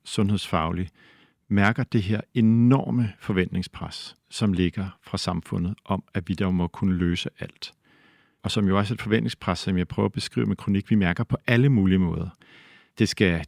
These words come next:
dokumenteres, alt vi laver, fordi at så har det i hvert fald en beviselig effekt, at vi har været der. For eksempel, som jeg skriver, øh, vent et vedkommende,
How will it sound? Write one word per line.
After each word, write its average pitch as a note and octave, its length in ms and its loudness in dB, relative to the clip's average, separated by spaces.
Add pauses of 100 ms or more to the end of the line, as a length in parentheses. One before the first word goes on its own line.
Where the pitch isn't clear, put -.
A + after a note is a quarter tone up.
dokumenteres, G#2+ 560 2
alt G#2 340 -2
vi F#2+ 60 2
laver, F2+ 280 2
fordi G2+ 280 0
at - 140 -4
så G#2 340 2
har G2 260 -4
det F#2 100 -4
i - 40 -2
hvert G#2 180 0
fald G#2 160 -2
en F#2 60 0
beviselig G#2+ 440 -2
effekt, - 320 -2
at G2 80 -2
vi G2 60 0
har F2 140 -4
været F2 300 -2
der. G#2 180 -4
For - 120 -6
eksempel, G#2 360 -2
som F#2 220 -2
jeg E2+ 80 -2
skriver, G#2+ 380 -4 (180)
øh, E2+ 280 -2 (140)
vent G2+ 500 0
et G2+ 160 -4
vedkommende, F#2+ 540 -2